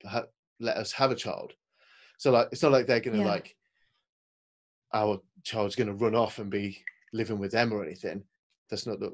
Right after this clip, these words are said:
Speaker 1: that's not how it's
Speaker 2: Yeah.
Speaker 1: gonna work. It's like
Speaker 2: No.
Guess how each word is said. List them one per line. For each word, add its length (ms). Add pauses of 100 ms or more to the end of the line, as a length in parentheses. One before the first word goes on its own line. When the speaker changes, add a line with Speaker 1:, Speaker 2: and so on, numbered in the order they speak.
(120)
Speaker 1:
that's 180
not 120
how 80
it's 100
Speaker 2:
Yeah. 120
Speaker 1:
gonna 120
work. 380
It's 240
like 360 (720)
Speaker 2:
No. 260